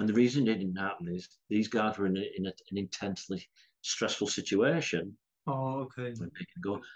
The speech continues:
Speaker 1: So when they got back and they had connections with families and they had busy lives and they were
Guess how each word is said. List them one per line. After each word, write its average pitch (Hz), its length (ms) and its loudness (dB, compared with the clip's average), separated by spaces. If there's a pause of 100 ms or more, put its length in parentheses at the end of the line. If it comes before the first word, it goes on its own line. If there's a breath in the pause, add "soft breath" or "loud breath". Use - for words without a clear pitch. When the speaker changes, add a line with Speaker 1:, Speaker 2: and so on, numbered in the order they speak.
Speaker 1:
So 104 180 2
when 123 260 6
they 127 120 6
got 127 260 2
back 117 300 2
and 101 120 0
they 98 40 2
had 98 140 -2 (120)
connections 104 640 -4
with 90 140 -6 (100)
families 98 460 -4
and 95 160 -4
they 90 40 0
had 90 100 -4 (100)
busy 92 220 -4
lives 98 480 -6
and 87 80 -2
they 87 40 0
were 90 220 0